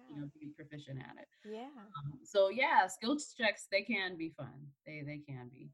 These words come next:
Speaker 2: Yeah. I, I enjoyed them, but
Speaker 1: <laughs>
Speaker 2: I, it was stuff that I, I think I would have been more nervous if I had not been doing it in the clinic already. So I, and I roomed with some people who had never worked in a clinic as a tech. They only, um, got to observe. So they never got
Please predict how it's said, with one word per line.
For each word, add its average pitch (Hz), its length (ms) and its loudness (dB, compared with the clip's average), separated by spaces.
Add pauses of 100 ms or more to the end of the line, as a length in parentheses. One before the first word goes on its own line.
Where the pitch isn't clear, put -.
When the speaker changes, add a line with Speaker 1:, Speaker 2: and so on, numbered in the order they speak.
(140)
Speaker 2:
Yeah. 190 220 -10 (240)
I, 262 320 6 (100)
I 220 300 4
enjoyed 214 560 -6
them, 196 340 -14
but 208 300 6
Speaker 1:
<laughs> - 20 -
Speaker 2:
I, 170 340 -8 (440)
it 208 140 2
was 202 140 -4
stuff 196 280 -2
that 185 80 -4
I, - 160 2
I 185 40 0
think 226 200 -6
I 240 80 4
would 196 140 0
have 170 80 -6
been 170 160 -8
more 160 160 -10
nervous 160 360 -8
if - 120 -6
I 160 100 10
had 170 160 -2
not 156 260 2
been 156 100 -2
doing 151 240 -4
it 143 80 -6
in 143 80 -6
the 135 60 -8
clinic 127 320 -8
already. 110 540 2
So - 160 8
I, 160 220 8
and 165 100 0
I 156 240 -4 (460)
roomed 180 400 0
with 165 120 -4
some 165 120 -6
people 170 260 -2
who 160 260 0
had 175 220 2
never 156 240 -2
worked 151 300 -2
in 190 140 0
a 147 40 -10
clinic 143 340 -12
as - 120 -6
a 147 40 -4
tech. - 240 2
They 147 120 0
only, 139 500 -8
um, 147 300 -10
got 170 200 6
to 147 120 0
observe. 160 500 4
So - 120 -2
they 160 80 6
never 160 220 -2
got 156 200 4